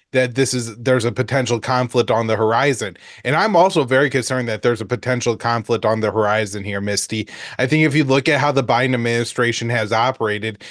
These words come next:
it's essentially been the most aggressive, uh, administration maybe in history. And you know, their policy has been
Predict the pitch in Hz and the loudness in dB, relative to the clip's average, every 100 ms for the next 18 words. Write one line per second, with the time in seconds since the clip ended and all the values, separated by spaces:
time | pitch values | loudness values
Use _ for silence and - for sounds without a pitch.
0 | - - 131 156 156 165 156 147 131 147 | -8 -4 0 2 2 2 2 2 2 2
1 | 139 123 135 - 127 127 131 139 123 113 | 4 4 2 0 0 2 2 -2 -2 -2
2 | 123 123 127 135 123 143 131 131 120 151 | 0 0 2 2 0 0 0 0 0 0
3 | 160 110 95 117 120 - 95 92 - - | 0 -4 -4 -6 -6 -6 -8 -8 -14 -18
4 | - 123 131 127 123 _ _ _ _ _ | -8 -2 2 0 -2 _ _ _ _ _
5 | _ _ _ _ _ 156 143 131 127 135 | _ _ _ _ _ 0 2 2 2 2
6 | 165 185 175 160 143 139 107 120 120 98 | 4 4 2 2 2 0 0 0 -2 -2
7 | 107 | -10